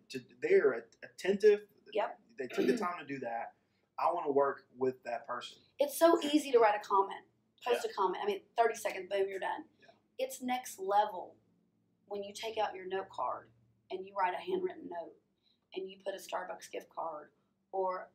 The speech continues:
Speaker 2: a onesie or send flowers.
Speaker 1: Yeah.
Speaker 2: I literally have a position that we just created within the company: happiness coordinator,
Speaker 1: Yeah.
Speaker 2: client coordinator, that she will go deliver flowers. They're gonna deliver balloons. They're gonna deliver, uh, cookies. We're gonna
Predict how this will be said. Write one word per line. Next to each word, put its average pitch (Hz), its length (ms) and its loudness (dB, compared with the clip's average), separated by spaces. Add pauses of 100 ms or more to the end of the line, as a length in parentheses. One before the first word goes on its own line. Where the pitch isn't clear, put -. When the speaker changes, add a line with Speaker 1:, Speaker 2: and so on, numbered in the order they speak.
(140)
Speaker 2:
a 185 80 -4
onesie 180 600 -2 (400)
or 185 360 -6
send 185 320 -2
flowers. 175 600 -2
Speaker 1:
Yeah. - 260 -8
Speaker 2:
I 214 180 4
literally 233 420 4
have 214 180 -4
a - 40 -18
position 202 440 -6
that 185 120 -6
we 185 100 -8
just 190 400 -6
created 185 320 -8
within 180 200 -10
the 180 140 -16
company: 185 500 -10 (300)
happiness 190 520 -2
coordinator, - 640 -10
Speaker 1:
Yeah. - 160 -20
Speaker 2:
client 214 380 -2 (120)
coordinator, 185 580 -6 (440)
that - 320 -2
she - 240 -8
will 220 140 -4
go 196 140 0
deliver 185 300 -8
flowers. 196 680 2
They're - 80 -10
gonna 190 180 -6
deliver 185 400 -14
balloons. 196 540 -2
They're 185 120 -8
gonna 180 180 -6
deliver, 185 440 -8 (540)
uh, - 40 -16 (140)
cookies. 190 460 -8
We're 202 120 -6
gonna 196 200 -6